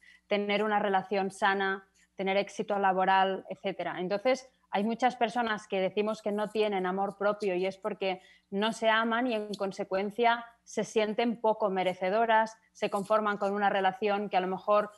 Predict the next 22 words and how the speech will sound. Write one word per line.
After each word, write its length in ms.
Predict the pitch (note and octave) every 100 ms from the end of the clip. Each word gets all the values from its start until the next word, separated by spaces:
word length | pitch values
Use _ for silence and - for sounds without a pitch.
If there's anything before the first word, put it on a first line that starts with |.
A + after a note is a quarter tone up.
| _ -
no, 640 | G3+ G3+ G3+ G3+ G#3 G3+ F3
mm, 280 | G3 F#3+ -
está 420 | F3+ - G#3 G3+
al, 180 | G3 F#3+
al 120 | F3+
nivel 260 | F#3+ G3 G#3
de 80 | G3+
lo 120 | G3
que 100 | F#3+
realmente 600 | F#3+ F#3+ F#3+ G3 G3 G3
querrían, 480 | F3+ E3+ A3+ A3 G#3+
que 100 | G3+
no 120 | F#3
les 180 | F#3+ G3 -
tratan 460 | - G3 F#3 F3 F3+
bien, 340 | G3 A3 G#3+
que 120 | G3 F#3+
no 100 | F#3
les 140 | G3
dan 200 | G3+ G3
esos 360 | F#3 F#3+ F3 _ -
mínimos 560 | G#3 A#3 G#3 G3+ A3+